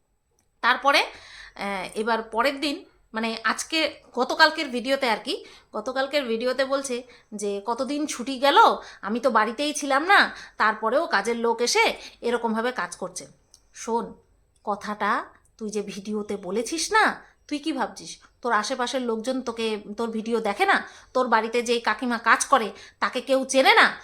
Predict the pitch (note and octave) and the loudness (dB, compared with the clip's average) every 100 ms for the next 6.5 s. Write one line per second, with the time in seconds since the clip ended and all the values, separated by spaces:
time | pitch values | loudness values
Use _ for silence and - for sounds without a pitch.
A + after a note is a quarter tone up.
0 | - - A3 A3 G3+ A3 A3+ C4+ B3+ A3+ | -20 -6 -2 -2 -2 -4 2 4 6 4
1 | B3 F4+ F#4 A4 B4+ - - - F#3+ G3 | 2 8 10 8 6 -6 -12 -4 -4 0
2 | A3+ C4+ - G#3+ A3+ G#3 G3 F#3+ F3+ F3 | 0 0 0 -2 -2 -4 -6 -8 -8 -4
3 | G#3+ G#3 - G3+ G#3 A#3+ A3+ G#3+ C4+ A#3+ | -4 -6 -6 -4 0 0 0 0 0 -2
4 | G3+ G#3+ A#3+ A#3 C#4 F#3 B3 C#4 A3 E3+ | 0 0 0 2 0 4 6 6 6 -6
5 | - - G#3+ A#3 - - G3+ B3 B3+ A#3+ | -12 -10 -8 -8 -8 -4 -2 0 0 0
6 | G#3+ A#3 C#4 G#3 F4 | 0 -2 -2 -4 -4